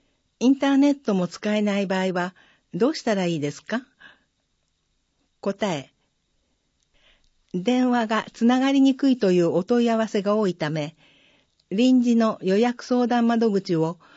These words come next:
六月十一日まで、稲庁舎、八原庁舎、保健福祉センターに設けています。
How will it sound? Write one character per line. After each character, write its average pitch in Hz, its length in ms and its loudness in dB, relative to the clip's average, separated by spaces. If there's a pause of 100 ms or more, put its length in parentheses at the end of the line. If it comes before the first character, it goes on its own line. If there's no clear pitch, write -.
(180)
六 208 260 -2
月 269 260 0
十 254 180 0
一 247 180 0
日 240 280 2
ま 170 160 -2
で、 160 220 -4 (420)
稲 240 260 2
庁 208 260 -2
舎、 - 360 -12 (260)
八 175 140 -4
原 226 260 -2
庁 190 260 -2
舎、 - 300 -12 (300)
保 202 140 -6
健 262 220 2
福 254 200 -4
祉 254 40 0
セ 262 260 -2
ン 247 100 2
タ 185 140 -2
ー 165 60 -2
に 160 80 -2
設 202 200 0
け 165 120 -2
て 147 120 -6
い 139 100 -2
ま 139 140 -6
す。 - 180 -20